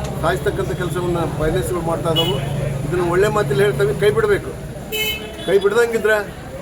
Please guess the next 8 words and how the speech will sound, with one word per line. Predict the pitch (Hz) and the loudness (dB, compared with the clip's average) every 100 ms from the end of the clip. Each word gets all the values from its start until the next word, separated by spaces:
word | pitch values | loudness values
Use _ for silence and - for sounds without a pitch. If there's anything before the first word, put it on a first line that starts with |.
| - | -8
ಮುಂದೆ | 170 208 208 | -4 2 2
ನಮ್ಮ | 196 190 | 2 0
ಪ್ರತಿಭಟನೆಯನ್ನ | 151 180 208 185 202 196 196 175 135 - - - 139 | -2 0 2 2 2 2 2 0 -2 -10 -12 -8 -4
ಯಾವ | 170 | -2
ಕಾನೂನು | - 190 208 180 | 0 2 2 2
ಕೈಯಾಗ | 202 208 | 2 2
ತಗೊಂಡ್ರೆ | 196 202 196 | 0 0 2
ರೊಟ್ಟಿಲ್ಲ | 202 190 208 226 | 2 4 4 4